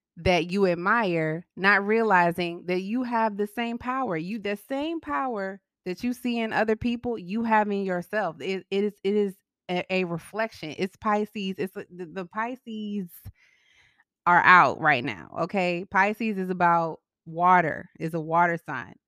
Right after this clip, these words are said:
So it's about our reflection right now. It's about looking at ourselves and saying, "Oh, what is the illusion? Perfection. What is the illusion that is not attainable? What is the illusion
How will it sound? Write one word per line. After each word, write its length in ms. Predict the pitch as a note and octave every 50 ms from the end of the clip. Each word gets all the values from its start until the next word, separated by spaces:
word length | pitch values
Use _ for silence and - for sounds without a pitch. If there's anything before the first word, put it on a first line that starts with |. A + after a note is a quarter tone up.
| _ _ _ _ _ _
So 80 | - F3+
it's 160 | F3+ F3 -
about 260 | G3 F#3 F#3 F3+ F#3
our 140 | F3+ F3 E3+
reflection 920 | E3 D#3+ D#3+ - _ - F3 F3+ F3 F3 - - - D3 C#3+ E2+ D#2+ -
right 240 | D#3 D#3 C#3+ C3+ C3
now. 260 | C#3 A#2 - - - -
It's 140 | E3+ - F#3
about 320 | F3 E3+ E3 D#3+ D3+ D#3
looking 320 | E3 F#3 G3+ - - G3 F#3+
at 80 | F3+ E3+
ourselves 400 | F3 F3+ - - F3+ F3 E3+ E3+
and 100 | F3 -
saying, 300 | - F#3+ F3 E3+ E3 -
"Oh, 140 | - A#3+ B3
what 180 | G#3+ A3 A3+
is 140 | A#3 A#3 G3+
the 160 | G#3+ A3 A3
illusion? 500 | G#3 G3+ G#3+ A3 A3+ A3 F3+ E3+ D3+ C#3+
Perfection. 680 | D3+ - D3+ D3 - - D#3 D3+ D3+ - - F3+ F3 F3
What 160 | F3 F#3+ G3+ G#3+
is 80 | G#3+
the 140 | G3 A#3 A#3
illusion 520 | A3+ A3+ A#3 A#3+ A#3+ A3+ - F#3+ E3 D#3 D#3
that 140 | D#3 D3+ D#3
is 120 | D3+ -
not 180 | - D#3 D3+ D3
attainable? 640 | C#3 _ - D#3+ D#3 D#3+ D#3+ E3 E3 F3 F#3 F3+
What 120 | F#3+ G#3+ A3
is 120 | A3+ A3
the 100 | G#3 A3+
illusion 680 | A3 G#3+ A3 A#3 A#3 A#3 A3 F#3 F3 E3 D#3+ D3 D3+